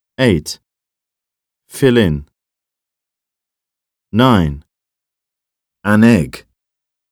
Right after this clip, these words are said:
Ten. Ham and cheese.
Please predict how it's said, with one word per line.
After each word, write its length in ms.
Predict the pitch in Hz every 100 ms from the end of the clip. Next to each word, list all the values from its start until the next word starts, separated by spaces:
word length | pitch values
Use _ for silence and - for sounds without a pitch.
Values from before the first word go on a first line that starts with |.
| _ _ _ _ _ _ _ _ _ _ _
Ten. 420 | - 151 98 71 - _ _ _ _ _ _ _ _ _ _
Ham 200 | 131 123
and 100 | 104
cheese. 500 | - 117 78 -